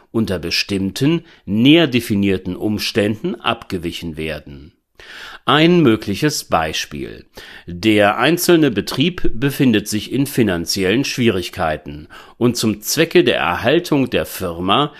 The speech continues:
verzichten die Mitarbeiter für einen gewissen Zeitraum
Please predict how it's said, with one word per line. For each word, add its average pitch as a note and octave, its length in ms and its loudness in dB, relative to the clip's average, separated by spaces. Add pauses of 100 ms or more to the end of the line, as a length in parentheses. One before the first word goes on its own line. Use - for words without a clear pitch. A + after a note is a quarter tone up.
(200)
verzichten D#3+ 560 -2
die G#2 140 0
Mitarbeiter G2 720 0
für - 180 -2
einen E2+ 320 -8
gewissen G2 580 -2
Zeitraum F#2+ 840 0